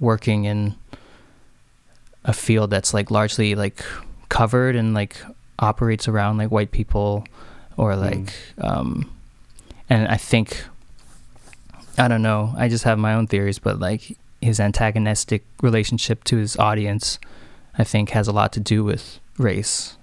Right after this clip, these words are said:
Speaker 1: and whiteness.
Speaker 2: Yeah. He's so overt about that on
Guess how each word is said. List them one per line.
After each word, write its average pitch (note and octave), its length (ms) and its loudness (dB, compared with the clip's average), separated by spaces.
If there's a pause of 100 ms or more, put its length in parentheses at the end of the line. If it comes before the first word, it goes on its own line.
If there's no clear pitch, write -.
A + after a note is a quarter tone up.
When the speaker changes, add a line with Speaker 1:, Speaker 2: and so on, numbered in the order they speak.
(140)
Speaker 1:
and G#2+ 140 2
whiteness. - 560 -4 (1400)
Speaker 2:
Yeah. A2+ 380 2 (840)
He's G#2+ 200 -2
so A#2+ 280 2
overt G#2+ 460 0
about F2+ 400 -4
that F2 220 -2
on F#2 460 -6